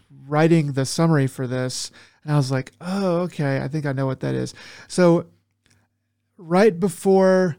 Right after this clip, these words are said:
something happens, he's talking about the night cycles and talks about a time, and about that being a time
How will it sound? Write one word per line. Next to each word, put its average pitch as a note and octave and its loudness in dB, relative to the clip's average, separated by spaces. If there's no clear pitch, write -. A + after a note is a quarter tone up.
something E3+ -4
happens, D3 -2
he's D#3+ 2
talking F#3 0
about E3+ 2
the D#3 -2
night D3 0
cycles C#3+ -4
and D3 -6
talks F3 -2
about E3+ 0
a D3 -6
time, F#3 -2
and D#3 -10
about D#3 -4
that F3+ 0
being D#3+ 2
a D3 -2
time C#3+ -2